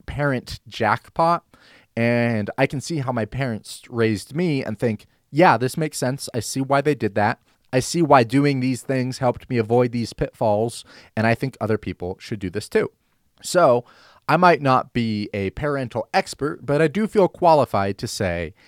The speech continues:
get your kids out of public schools. And, you know, a lot of people, they always ask, like, "What can we do to start winning the culture?"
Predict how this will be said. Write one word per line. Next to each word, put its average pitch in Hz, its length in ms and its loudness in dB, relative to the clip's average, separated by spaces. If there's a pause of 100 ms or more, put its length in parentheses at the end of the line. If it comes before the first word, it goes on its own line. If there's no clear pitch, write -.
(180)
get 131 180 2
your 185 140 2
kids 131 580 -2 (140)
out 117 240 2
of 107 180 -6
public 95 360 -6
schools. - 680 -10 (800)
And, 110 240 -2
you 131 80 -2
know, 180 200 8
a 156 60 2
lot 220 200 4
of - 80 0
people, 131 480 -2 (220)
they 139 100 2
always 147 340 2
ask, 101 460 -6
like, 98 200 -6
"What 208 180 0
can 196 120 -4
we 143 300 -4 (100)
do 101 340 0
to - 160 -14
start 120 380 -2
winning 95 380 -6
the 80 100 -14
culture?" - 580 -12